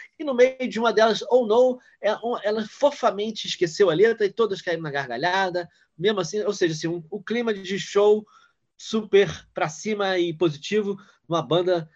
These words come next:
que todo mundo está amando realmente nesse momento, né? E nessa semana tivemos mais uma novidade que eles, eles lançaram uma, um remix da, da Soul Wax, né, da dupla belga, da, da cidade que sempre me faz lembrar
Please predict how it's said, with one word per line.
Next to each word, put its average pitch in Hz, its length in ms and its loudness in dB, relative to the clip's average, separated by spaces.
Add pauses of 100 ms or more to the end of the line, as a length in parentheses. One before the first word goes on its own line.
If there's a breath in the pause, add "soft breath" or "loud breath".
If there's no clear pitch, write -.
(100)
que 170 120 -6
todo 202 360 2
mundo 180 220 -2
está 175 300 0
amando 202 480 -2
realmente 147 440 -4
nesse 160 220 -6
momento, 156 460 -6
né? 165 200 -6 (320 soft breath)
E 208 540 -4
nessa 202 240 -2
semana 233 300 -4
tivemos 240 340 0
mais 240 260 -2
uma 233 120 -2
novidade 233 440 2
que 254 120 -8
eles, 254 280 -4
eles 226 280 -6
lançaram 214 500 0 (500 soft breath)
uma, 311 480 -6
um 269 60 -4
remix 247 480 4
da, 214 160 6
da 170 240 0
Soul 180 280 0
Wax, 196 260 2
né, 165 260 -2
da 135 140 -4
dupla 131 420 -4
belga, 143 600 -2
da, 127 280 -4 (240 soft breath)
da 170 140 -4
cidade 170 640 2
que 160 140 -10
sempre 233 260 -4
me 202 120 -8
faz 190 220 0
lembrar 156 520 -2